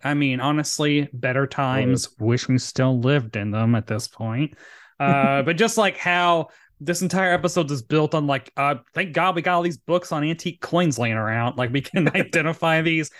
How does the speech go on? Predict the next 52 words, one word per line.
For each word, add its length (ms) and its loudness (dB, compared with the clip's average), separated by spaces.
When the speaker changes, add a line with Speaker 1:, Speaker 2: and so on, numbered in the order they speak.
Speaker 1:
how 160 0
much 240 0
are 40 2
they 120 4
worth. 400 2
It's 140 -20
just 260 0
like, 220 4
man, 180 0
being 160 0
a 100 -6
cop 300 -2
had 140 -4
to 60 -6
be 120 -2
even 160 2
harder. 520 2
Speaker 2:
Just 120 -4
think 120 2
of 60 4
all 60 2
the 80 2
Speaker 1:
I 40 4
Speaker 2:
stuff 260 0
that, 100 -2
like, 220 0
just, 240 0
like, 200 -2
imagine 640 2
you're 220 6
a 100 4
lab 520 0
tech 420 -4
and 320 0
you 80 2
just, 240 2
you're 140 0
trying 320 0
to, 80 -2
like, 260 2
s-, 280 -8
you 100 2
know, 140 2
fill 340 2
your 140 4
bookshelf 560 0
with 80 0
all 100 4
the 80 -8
things 320 -2
you'll 140 0
need. 480 0